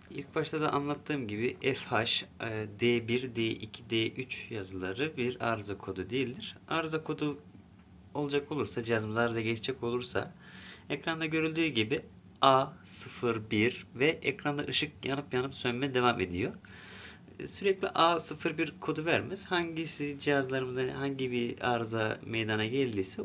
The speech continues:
o arıza kodunu belirten kodlar verebilir. Böyle bir arızaya merak geldiğinde, e, endişelenmeden, e, yapmamız gereken bir iki üç tane özellik var. İlk başta yapmanız gereken komemizin basıncına bakmanız gerekiyor.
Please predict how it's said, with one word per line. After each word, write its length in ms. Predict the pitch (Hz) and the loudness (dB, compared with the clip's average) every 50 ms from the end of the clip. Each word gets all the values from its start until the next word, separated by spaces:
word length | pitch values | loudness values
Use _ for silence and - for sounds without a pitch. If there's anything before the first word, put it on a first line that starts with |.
| - - | -6 -2
o 280 | 175 170 165 156 - - | 0 0 0 -2 -2 0
arıza 400 | 117 131 139 131 135 127 135 131 | 4 4 4 4 4 0 -4 -4
kodunu 460 | - - 131 123 120 120 120 117 113 | -4 -2 -2 0 0 0 -2 -2 0
belirten 420 | 113 104 101 95 - 151 160 170 165 | 0 0 -2 -4 -6 -6 -6 -6 -2
kodlar 460 | - 147 135 - - 127 110 95 90 | 2 2 2 4 4 2 2 2 2
verebilir. 520 | 90 87 82 - - - - 226 - - - - - - - - - - - - - - - - - - - - | -2 -4 -4 -4 -6 -6 -6 -6 -6 -6 -12 -16 -20 -20 -20 -20 -18 -18 -16 -16 -14 -14 -14 -16 -16 -18 -20 -16
Böyle 380 | - 147 165 196 214 214 220 208 | -6 4 6 8 8 8 8 6
bir 40 | 196 | 8
arızaya 360 | 190 190 185 185 185 190 190 | 8 8 8 10 10 10 10
merak 340 | 185 185 185 185 185 185 175 | 10 10 10 10 10 8 8
geldiğinde, 540 | 185 180 185 180 180 185 175 175 170 180 - - - - - | 6 6 6 6 4 4 4 4 2 0 0 0 -12 -8 -2
e, 80 | - 156 | 0 0
endişelenmeden, 880 | 156 156 160 160 165 156 151 - 165 160 156 147 139 131 120 143 151 - - - - - | 2 2 0 0 0 2 2 4 4 2 2 2 2 2 2 2 0 0 -8 -16 -8 -6
e, 60 | 151 | -6
yapmamız 460 | 151 156 - - 165 156 151 147 147 | -6 -6 -6 -6 -6 -6 -6 -4 2
gereken 500 | - 135 127 127 123 - 139 147 156 143 | 2 4 4 4 4 2 -2 -2 0 0
bir 160 | 151 170 - - - | -2 -2 -4 -6 -10
iki 220 | - - - - | -12 -8 -8 -6
üç 200 | - 165 151 - | -4 -2 -2 -2
tane 360 | - 131 123 120 135 156 156 - - - - - | 0 0 0 2 0 -2 -4 -4 -14 -16 -10 -8
özellik 480 | 120 113 117 104 87 87 - - - | -6 -4 -4 -4 -4 -4 -10 -6 -2
var. 320 | 180 190 190 - - - - - | -2 -2 -2 -2 -6 -6 -6 -8
İlk 200 | - 170 - - | -8 -8 -6 -2
başta 240 | - 170 160 - 165 | -2 -2 0 0 -2
yapmanız 380 | 151 - - 147 147 143 135 135 | -2 -2 -2 -4 -4 -2 -2 2
gereken 420 | 131 127 113 117 113 - 170 170 - - - - | 2 2 2 2 0 -4 -4 -4 -4 -12 -18 -16
komemizin 520 | - 170 160 156 143 131 123 151 170 170 156 | -12 -10 -6 -4 -4 -4 -4 -6 -8 -4 -4
basıncına 480 | 147 147 - 143 127 135 127 120 107 - - - - | -4 -4 -4 -6 -4 -4 -2 -2 -2 -4 -6 -8 -8
bakmanız 440 | 101 95 - 95 92 87 87 87 85 | -8 -8 -6 -6 -6 -6 -6 -8 -6
gerekiyor. 460 | 87 85 85 85 - - 139 165 | -6 -4 -4 -6 -4 -2 -4 -4